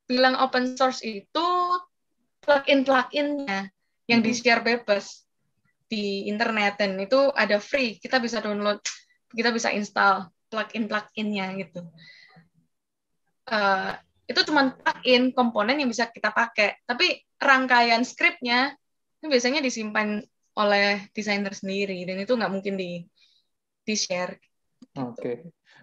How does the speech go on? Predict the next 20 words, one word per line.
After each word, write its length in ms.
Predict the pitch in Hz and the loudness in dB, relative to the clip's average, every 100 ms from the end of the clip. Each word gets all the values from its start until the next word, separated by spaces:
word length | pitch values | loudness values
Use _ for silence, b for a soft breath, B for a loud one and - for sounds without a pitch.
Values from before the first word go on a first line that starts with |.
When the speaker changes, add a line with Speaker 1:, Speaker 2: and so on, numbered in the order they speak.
| _ | _
Speaker 2:
Mungkin 460 | 147 165 180 - - | 0 2 2 -2 -8
kalau 240 | 135 143 135 | 2 4 6
analoginya 560 | 143 143 135 131 135 | 6 6 6 6 4
kayak 320 | 131 135 135 139 | 4 4 2 0
masak 400 | 135 - 139 - | -2 -2 -4 2
kue 240 | 143 135 | 4 4
ini, 480 | 139 139 170 196 - | 2 -2 -2 -2 0
alat-alatnya 560 | 143 139 139 139 196 | 0 2 2 2 2
dipinjemin 560 | 156 143 135 135 156 156 | 0 0 0 0 0 0
gitu 240 | 131 135 | 0 2
ya. 140 | 127 135 135 _ _ _ - | 2 2 -4 _ _ _ -6
Eh, 300 | 127 127 131 | -6 -4 0
tapi 480 | - 131 175 180 - | 0 4 6 6 6
Speaker 1:
Ya. 0 | |
Speaker 2:
rumus 640 | - 143 143 143 - - | 4 6 4 0 -4 -10
atau 320 | - 139 139 | -6 2 4
ingredient 560 | 143 139 131 131 135 135 | 4 4 4 6 6 6
lengkapnya 640 | 135 131 135 - 147 139 | 4 0 0 -2 -4 -2
sampai, 560 | 139 139 131 139 131 - | -2 -4 -4 -2 -2 -2
eh, 540 | - 131 123 120 123 | -6 -6 -6 -8 -10